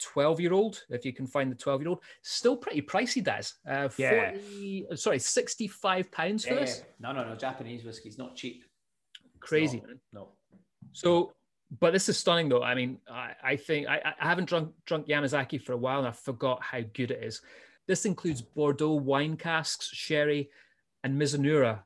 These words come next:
Speaker 1: casks in there as well to give it that, you know, as you know, Mizunara casks are pretty hard to find these days. So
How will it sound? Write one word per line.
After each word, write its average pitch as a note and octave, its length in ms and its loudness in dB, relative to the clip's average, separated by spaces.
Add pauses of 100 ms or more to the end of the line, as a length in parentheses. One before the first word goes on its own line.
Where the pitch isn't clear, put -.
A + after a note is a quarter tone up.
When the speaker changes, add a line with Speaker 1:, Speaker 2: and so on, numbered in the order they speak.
(360)
Speaker 1:
casks - 500 -4
in C3+ 160 -2
there B2 160 0
as A#2 160 -4
well B2 300 2
to - 120 -12
give A#2 140 -2
it B2 140 -4
that, B2 280 -4
you B2+ 180 -8
know, G#2+ 40 -8
as B2 160 -6
you B2 80 -6
know, A2+ 220 -2 (320)
Mizunara B2 360 -2
casks - 380 -6
are A#2 80 -4
pretty A2+ 300 -6
hard A2 180 -4
to - 80 -18
find A#2 260 -6
these A2 140 -10
days. G#2+ 240 -8
So A2+ 300 -8